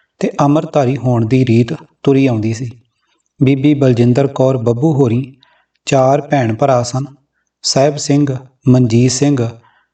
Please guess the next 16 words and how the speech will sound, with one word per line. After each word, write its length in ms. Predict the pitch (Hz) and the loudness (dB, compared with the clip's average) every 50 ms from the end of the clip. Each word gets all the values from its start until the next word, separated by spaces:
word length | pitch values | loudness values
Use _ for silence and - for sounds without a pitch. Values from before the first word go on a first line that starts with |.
| _ _ | _ _
ਤੇ 100 | - 151 | -2 -2
ਪਰਮਜੀਤ 600 | 151 151 151 139 123 131 135 127 117 127 123 120 | -2 2 0 0 2 2 2 2 2 0 -2 -2
ਕੌਰ 240 | - - 127 120 123 | -2 -2 -2 -2 -2
ਪੰਮੀ। 340 | 120 - 147 113 110 107 107 - - _ _ _ _ _ _ - - _ _ _ _ _ | -2 -4 -4 -2 -2 -4 -6 -10 -16 _ _ _ _ _ _ -20 -20 _ _ _ _ _
ਪਿਤਾ 280 | - 143 151 165 170 165 | -4 -2 0 0 -2 -2
ਸਰਦਾਰ 580 | - 160 147 135 135 127 127 127 135 131 131 - 139 | -2 -2 -2 0 2 2 2 2 0 -2 -2 -4 -4
ਅਜੀਤ 240 | 127 120 127 131 135 | -2 0 0 0 -2
ਸਿੰਘ 480 | 131 - 143 143 147 143 127 113 113 113 - - _ _ _ _ _ _ _ _ | -2 0 2 2 4 4 2 0 -2 -4 -8 -16 _ _ _ _ _ _ _ _
ਖੁਦ 260 | - 151 156 156 160 | -2 0 0 0 -2
ਚੰਗੇ 420 | 156 - - 139 131 131 131 143 143 | -4 -4 -2 0 0 2 2 2 0
ਪੜ੍ਹੇ 320 | 143 - 147 151 175 170 | 0 -2 -2 0 0 0
ਲਿਖੇ 360 | 139 127 113 - 127 131 135 | 0 0 -2 0 0 0 0
ਤੇ 180 | 127 131 139 139 | 0 -2 -4 -4
ਸਮਝਦਾਰ 560 | - - 135 135 151 151 131 139 131 131 135 | -2 0 2 2 4 2 2 2 0 0 0
ਹੋਣ 260 | 120 117 123 117 117 | 0 0 0 0 -2
ਕਾਰਨ 520 | 117 - 123 113 117 117 110 127 143 135 | 0 0 0 0 0 0 -2 -4 -6 -8